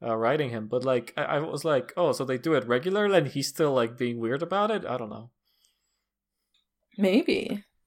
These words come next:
Speaker 2: It'd be like
Speaker 1: Anyways.
Speaker 2: that sometimes. I
Speaker 1: Who
Speaker 2: don't
Speaker 1: cares?
Speaker 2: know.
Speaker 1: Anyways, she's
Speaker 2: Yeah, it was
Speaker 1: pregnant.
Speaker 2: hard to tell. He do be squeezing her boobie.
Speaker 1: Uh, yeah. And you never do that, kids.
Speaker 2: Disgusting.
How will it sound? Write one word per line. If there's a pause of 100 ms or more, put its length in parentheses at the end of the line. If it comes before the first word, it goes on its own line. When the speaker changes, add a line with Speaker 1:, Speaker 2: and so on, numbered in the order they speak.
(500)
Speaker 2:
It'd
be
like
Speaker 1:
Anyways.
Speaker 2:
that
sometimes. (320)
I
Speaker 1:
Who
Speaker 2:
don't
Speaker 1:
cares?
Speaker 2:
know.
Speaker 1:
Anyways,
she's
Speaker 2:
Yeah,
it
was
Speaker 1:
pregnant.
Speaker 2:
hard
to
tell. (140)
He
do
be
squeezing
her
boobie. (1400)
Speaker 1:
Uh, (220)
yeah. (360)
And
you
never
do
that,
kids. (840)
Speaker 2:
Disgusting.